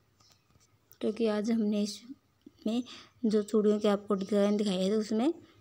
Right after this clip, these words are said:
हमने अलग-अलग प्रकार के, जैसे कांच की भी चूड़ियों की डिज़ाइन आपको दिखाई है और मेंटल की चूड़ियाँ भी दिखाई है और इनमें से, अ, ग्रास और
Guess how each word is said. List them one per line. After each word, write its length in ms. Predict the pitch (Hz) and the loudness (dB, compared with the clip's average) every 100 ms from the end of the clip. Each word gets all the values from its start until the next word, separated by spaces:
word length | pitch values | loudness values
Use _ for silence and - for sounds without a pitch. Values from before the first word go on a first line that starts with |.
| - - | -20 -6
हमने 880 | 202 202 208 208 202 220 220 214 202 | -2 2 2 2 2 0 0 0 0
अलग-अलग 420 | 202 202 208 208 | 2 2 2 0
प्रकार 280 | 214 208 196 | -2 -2 0
के, 140 | 202 | 0
जैसे 280 | 202 202 220 | -2 -2 -2
कांच 320 | 214 202 196 | 0 -2 -2
की 120 | - 208 | -2 -2
भी 140 | 208 | -2
चूड़ियों 380 | 208 220 214 208 | -2 -2 0 -2
की 80 | 214 | -2
डिज़ाइन 280 | 220 208 208 | -2 -2 -2
आपको 260 | 202 220 | -4 -4
दिखाई 360 | 214 202 190 190 | -2 0 0 0
है 180 | 208 233 - - _ - | -2 -4 -12 -20 _ 0
और 200 | 220 285 | 2 2
मेंटल 440 | 220 196 208 214 | 0 0 -2 -4
की 100 | 214 | -4
चूड़ियाँ 380 | 208 214 208 202 | -2 -2 0 0
भी 60 | 208 | 0
दिखाई 320 | 220 214 220 | 0 0 0
है 120 | 208 | 2
और 160 | 202 208 | 0 0
इनमें 240 | 208 214 | -2 -2
से, 160 | 214 285 | 0 0
अ, 640 | 349 - - _ - 226 | -2 -8 -20 _ -6 -4
ग्रास 440 | 208 208 208 214 226 | 0 0 2 0 0
और 200 | 214 | 0